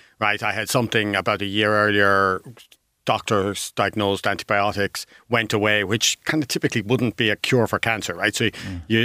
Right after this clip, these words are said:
Speaker 1: you just assume it was something completely different that
Speaker 2: Yeah.
Speaker 1: had come up in a blood test. A year later, same sort of niggling pain just below the, the waistline, um, and with, disappeared again.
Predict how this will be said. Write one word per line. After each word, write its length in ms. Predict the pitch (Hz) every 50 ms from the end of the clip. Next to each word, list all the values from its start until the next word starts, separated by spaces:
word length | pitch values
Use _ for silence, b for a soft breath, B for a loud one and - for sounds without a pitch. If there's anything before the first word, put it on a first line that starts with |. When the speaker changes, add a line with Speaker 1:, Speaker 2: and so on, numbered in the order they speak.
| 131 -
Speaker 1:
you 200 | 139 120 113 107
just 200 | 104 131 - -
assume 220 | 113 - 131 117
it 100 | 120 -
was 80 | - -
something 300 | - 120 - - 107 90
completely 400 | - 98 - 113 104 - - 98
different 340 | 110 107 - - 117 95
that 100 | 104 104
Speaker 2:
Yeah. 100 | 101 98
Speaker 1:
had 200 | 90 87 82 82
come 140 | - - 110
up 120 | 101 - -
in 80 | 95
a 60 | 95
blood 220 | 92 98 101 107 -
test. 260 | - 95 87 - B B B B B B B B
A 60 | -
year 320 | 123 113 117 131 147 156 156
later, 480 | 143 139 139 135 110 131 135 131 127 - _ _ _ _ _ _ _ _
same 360 | - - - - 165 156 156
sort 220 | 143 - - 160 139
of 80 | 135
niggling 400 | 127 127 135 135 113 - 139 135
pain 340 | 123 - 127 139 139 139 131
just 220 | 117 139 131 - -
below 240 | 139 135 135 127
the, 280 | 123 127 135 131 131 120
the 120 | 143 131 135
waistline, 680 | 113 127 127 123 120 - - 131 120 123 123 123 123 110 B B B B B B B - -
um, 600 | 120 120 117 117 120 117 117 113 113 113 113 - -
and 200 | - 120 123 123
with, 220 | 120 127 123 113 - _ _ _ _ _ _ - _ _ _ _ -
disappeared 380 | - 120 - 113 98 117 120 110
again. 440 | 113 110 110 120 123 117 123 190